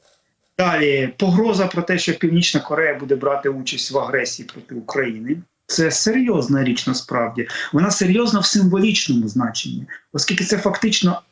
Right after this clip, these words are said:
масштабує конфлікт. Зрозуміло, що це, можливо, суттєво не вплине на фронт, хоча, е,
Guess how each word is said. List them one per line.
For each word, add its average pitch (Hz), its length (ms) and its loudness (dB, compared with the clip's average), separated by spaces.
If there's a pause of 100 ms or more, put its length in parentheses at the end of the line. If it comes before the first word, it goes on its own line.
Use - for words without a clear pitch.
(140)
масштабує 220 880 2
конфлікт. 214 720 0 (340)
Зрозуміло, 247 600 4
що 240 120 0
це, 240 140 2
можливо, 220 400 2
суттєво 208 380 0
не 190 120 4
вплине 190 300 2
на 185 120 2
фронт, 196 380 0
хоча, 151 380 0
е, - 20 -10